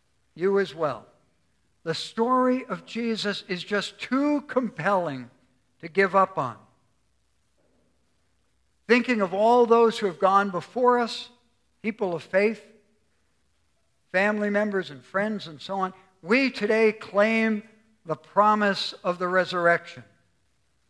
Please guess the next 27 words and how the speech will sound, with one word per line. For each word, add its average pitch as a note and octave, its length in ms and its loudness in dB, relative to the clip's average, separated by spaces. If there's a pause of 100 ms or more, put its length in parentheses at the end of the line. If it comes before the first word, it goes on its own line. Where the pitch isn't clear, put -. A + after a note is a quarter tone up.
(360)
in D#3 160 -14
the E3 100 -6
risen E3 460 -4
one, D3+ 300 -6
Jesus. - 720 -16 (420)
I G#3 180 6
think G#3+ 300 -2
about G3 280 2
my E3+ 140 -2
mom G3 440 0
and F3+ 100 -6
my D3+ 160 -6
dad, F3+ 460 0
my D3+ 160 -10
two A3 320 -8
older F3+ 280 -2
brothers. E3 680 -4 (760)
I'm G3 180 0
the F3+ 100 2
last F#3 440 2
one F3 300 -4
left. D3 400 -4 (1800)
And D#3+ 80 -2
I G3 100 2
think G#3+ 340 -2
of F#3 140 -2
them F#3+ 360 -2